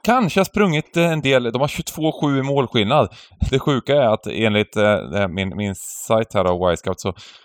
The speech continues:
har de ju alltså helt, eh, de har, de har inte plus, de har inte ens plus expected goals i, i, i, eh, i statistiken, eh, laget Dalkurd idag. Men de är effektiva, eh, och gör det bra, så att, eh, statistik är ju absolut inte allt, men,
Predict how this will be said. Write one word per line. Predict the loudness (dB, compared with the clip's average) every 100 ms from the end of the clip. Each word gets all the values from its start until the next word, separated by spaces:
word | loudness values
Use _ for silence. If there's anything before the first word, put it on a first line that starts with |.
| _ _ -8
har | 2 4 4
de | 2
ju | 4
alltså | 4 2 -4 2 4 2 -2 _ _ -6
helt, | 0 2 0 _ 0
eh, | 2
de | 2 0
har, | 0
de | 0
har |
inte | -2 -2
plus, | -4 -4 -4
de | -6
har | -4
inte | -4
ens | -4
plus | 0 0 0
expected | -8 -4 -4 -4 -2
goals | -2 -4 -6
i, |
i, | -4 -2 -2
i, | -2 -4 -2
eh, | 0 0 -2 -4 -8
i |
statistiken, | -6 -8 -6 -8 -6 -4 -4
eh, | -4 -4 -4 -4 -6 -8 -4
laget | -4 -4 -10 -8
Dalkurd | -4 -4 -4 -6 -4
idag. | -4
Men | -2
de | 2
är | 2
effektiva, | 0 -4 -2 0 2 0 -4 -20 -20 _ -6 0
eh, | 2 2
och | 2 4
gör | 4
det | 4
bra, | 2 4 6 4
så | 2
att, | -2 0
eh, | 0 2 0
statistik | -4 -6 -4 -4 -2
är |
ju | -2
absolut | -4 -4 -4 -2
inte | -4 -4
allt, | -4 0 -2 -4 -4
men, | 0 0